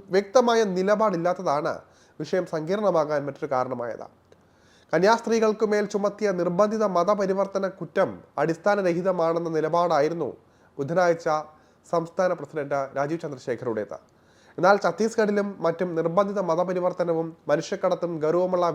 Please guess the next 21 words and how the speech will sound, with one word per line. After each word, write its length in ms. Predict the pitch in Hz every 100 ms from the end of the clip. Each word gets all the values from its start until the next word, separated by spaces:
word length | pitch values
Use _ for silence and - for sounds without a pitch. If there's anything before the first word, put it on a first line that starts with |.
| 143
വിഷയമായതിനാലാണ് 1080 | 147 196 185 180 170 185 190 190 180 170 104 - _ - _ 208
അവ 60 | 254
നിരോധിക്കുന്ന 560 | 190 196 208 170 180 185 180
കർശന 360 | 180 175 - 220 190
നിയമമുള്ളതെന്നാണ് 960 | 165 180 170 160 165 156 156 147 139 135 139 _ - - 139
വ്യാഴാഴ്ച 380 | 165 196 214 170
അദ്ദേഹം 240 | 127 120 117
പറഞ്ഞത്. 260 | 110 107 - - _ _ _ _ -
ചില 120 | 170 185 - 147
ഓർമ്മപ്പെടുത്തലുണ്ട് 720 | 175 190 196 190 180 165 185 180
എന്ന് 140 | 175 170
പറഞ്ഞ് 300 | 160 160 160 151 - 135
മുൻ 160 | 156 175 185 -
പ്രസിഡന്റ് 480 | 151 147 165 151 143 - 165
കെ 80 | 165
സുരേന്ദ്രനും 520 | 156 165 170 180 156 98 -
വ്യത്യസ്ത 380 | 151 175 - 147
നിലപാടെടുത്തു. 600 | 139 143 156 151 98 - - _ _ _ _ _ _ 180
ഹിന്ദുക്കളെ 400 | 196 208 214 196
മതം 180 | 190 214 214
മാറ്റുന്ന 260 | 208 202